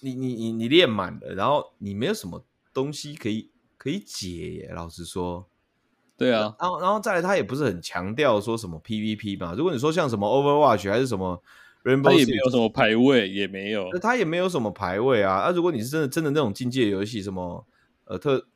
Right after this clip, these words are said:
Speaker 1: 呃，特战啊，Overwatch 啊，你至少还可以开-，升级，还可以开个箱，解-，解个 skin 这样，然后你，你本身还有一个排位，你可以去努力啊什么的。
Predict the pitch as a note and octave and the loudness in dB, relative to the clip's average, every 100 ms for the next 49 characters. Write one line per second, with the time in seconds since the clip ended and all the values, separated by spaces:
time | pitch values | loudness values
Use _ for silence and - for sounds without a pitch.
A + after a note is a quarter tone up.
0 | _ G2+ G#2 D3 B2 C#3+ A#2+ F#2 E2+ A#1+ | _ -8 -4 -2 0 4 2 0 -8 -10
1 | - - B2+ - _ - C3+ C3+ C#3+ G#2 | -14 -20 -20 -20 _ 0 2 4 4 4
2 | F#2+ E2+ B1+ - - _ _ _ _ _ | 0 -8 -10 -10 -18 _ _ _ _ _
3 | A#2 B3+ B3 A#2+ F#2 F#2 B2+ G#3+ G3 A2+ | -8 -6 2 4 4 2 2 2 -2 -2
4 | - - G3+ A3+ A#2+ A#2 B2+ C#3 D3 F#2 | -10 -2 0 0 0 0 2 2 -2 -2
5 | - C3 A2 - A#2 A#2 - F2+ F2+ - | 0 0 0 0 -2 -2 -6 -8 -8 -8
6 | F#2 F2 F2 - A2 E2+ F2 F#2+ F2 F#2 | -8 -6 -10 -6 -6 -4 -4 -4 -4 -4
7 | A#2 C3 A2 - - - _ _ G2 F2+ | 0 2 0 -6 -20 -20 _ _ -10 -8
8 | F#2+ G2+ G2 F2+ B2 B2+ G2+ F2+ - F#2+ | -8 -4 -4 -2 0 2 0 -2 -6 -4
9 | F2+ A2+ F#2+ F2 G2+ A2+ A2 F#2 E2 G#2+ | -2 -2 -4 -4 -4 -4 -6 -8 -8 -6
10 | F#2+ F#2 F2 E2+ E2+ E2+ F2 F2 - - | -4 -4 -4 -6 -8 -10 -12 -16 -16 -18